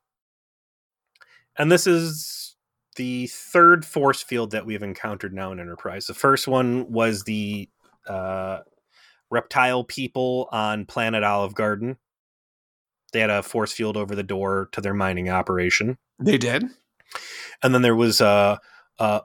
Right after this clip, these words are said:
Speaker 1: Wunderkind Reed's anti-cum monster force field that he made in Vox Sola.
Speaker 2: A, a critical device to protect the only Asian on board.
Speaker 1: Yes, it's, uh, crucial in keeping cum out of your,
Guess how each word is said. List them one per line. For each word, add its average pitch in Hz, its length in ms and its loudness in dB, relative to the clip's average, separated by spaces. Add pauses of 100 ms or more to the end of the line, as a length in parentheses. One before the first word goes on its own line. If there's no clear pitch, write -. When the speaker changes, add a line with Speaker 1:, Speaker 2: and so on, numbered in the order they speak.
(100)
Speaker 1:
Wunderkind 131 800 0 (440)
Reed's 120 840 -4 (400)
anti-cum 120 680 0
monster 104 460 -4
force 101 320 -8
field 101 280 -6
that 101 100 -4
he 110 140 -6
made 104 240 0
in 104 120 -2
Vox 101 400 2
Sola. 92 460 -2 (300)
Speaker 2:
A, 160 60 2 (200)
a 165 80 2
critical 190 420 2
device 147 420 2
to - 120 -16
protect 139 400 -2
the 131 100 -2
only 123 240 -2
Asian 117 320 -4
on 117 140 -4
board. 113 280 -6 (840)
Speaker 1:
Yes, 101 420 0
it's, 113 240 -2
uh, 113 220 -6 (320)
crucial 135 500 4
in 104 100 0
keeping 101 600 -2
cum 104 400 0
out 101 160 0
of 101 100 -6
your, 95 320 -6